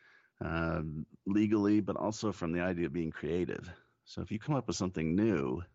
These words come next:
uh, y-, you know, you think, talk about social media, well, you know, copyright infringement, we all scream copyright infringement, fair use, this, that, and the other. Well, what happens when a company that otherwise, you know, has sued people right and left for copyright infringement starts releasing content that they want to be shared?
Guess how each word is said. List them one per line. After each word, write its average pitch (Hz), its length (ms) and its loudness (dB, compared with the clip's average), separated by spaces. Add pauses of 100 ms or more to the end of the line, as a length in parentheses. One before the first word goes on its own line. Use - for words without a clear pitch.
(180)
uh, - 60 -10 (100)
y-, - 420 -8 (140)
you 101 80 4
know, 71 160 2
you 92 120 2
think, 87 200 0
talk 85 160 -4
about - 160 -4
social 85 300 0
media, 82 440 2 (640)
well, 95 380 0
you 87 100 -4
know, 82 60 -2
copyright 85 400 0
infringement, 82 480 -4
we 71 80 -4
all 76 80 -4
scream 76 240 -6
copyright 76 360 -4
infringement, 71 500 -6
fair 78 200 -2
use, 82 280 0
this, 78 160 -6
that, 62 160 -4
and - 40 -2
the 85 120 2
other. 92 260 0 (480)
Well, 110 140 2
what 117 100 2
happens 117 340 -2
when 87 120 0
a 80 40 -2
company 87 380 -2
that 82 160 0
otherwise, 82 720 0
you 85 120 -2
know, 76 120 -2
has 78 180 -4
sued 95 240 0
people 78 240 -4
right 76 200 0
and 78 100 0
left 82 160 0
for - 80 -8
copyright 80 380 -2
infringement 87 480 0
starts 78 340 -4
releasing 82 420 -2
content 85 540 0 (160)
that 82 200 -4
they 104 160 4
want 127 320 0
to 80 80 -6
be 58 100 -4
shared? - 420 -8